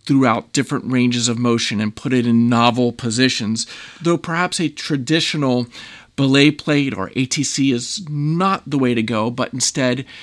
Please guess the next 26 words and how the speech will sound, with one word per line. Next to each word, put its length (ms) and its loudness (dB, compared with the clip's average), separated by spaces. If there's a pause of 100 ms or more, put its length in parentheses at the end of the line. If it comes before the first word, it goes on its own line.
(240)
using 360 4
something 280 0
like 160 0
a 60 -4
gree-gree, 720 0
which 340 -4
is 340 -2 (140)
more 380 0
of 60 0
an 160 -2
auto-lock 560 4
device 480 0
that, 340 -4 (800)
although 180 2
you 160 6
wanna 380 2 (140)
have 200 4
your 140 0
right 220 4
hand 280 -2
on 160 0
the 80 -2
rope 260 -2
at 140 -6
all 160 -2
times, 400 -4